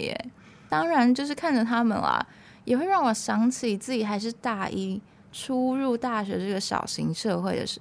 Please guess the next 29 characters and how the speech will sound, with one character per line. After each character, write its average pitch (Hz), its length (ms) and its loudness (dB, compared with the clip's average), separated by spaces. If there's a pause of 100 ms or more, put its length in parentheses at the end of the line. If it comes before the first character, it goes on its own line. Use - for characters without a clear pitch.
(100)
候， - 160 -2 (200)
所 262 320 2
有 392 200 4
的 277 100 2
事 285 380 -2
情 226 260 4
都 247 160 0
让 269 180 2
我 214 80 0
感 185 380 -2
到 214 320 0
特 240 300 -2
别 190 160 -2
的 185 60 -2
新 190 360 0
奇， - 260 -6 (420)
特 320 140 -2
别 254 140 2
是 262 180 0
那 247 160 6
种 220 120 0 (400)
多 262 260 2
到 269 180 2
数 202 280 -2
不 226 160 0
完 196 200 4
的 185 80 2
活 170 320 2
动。 214 240 0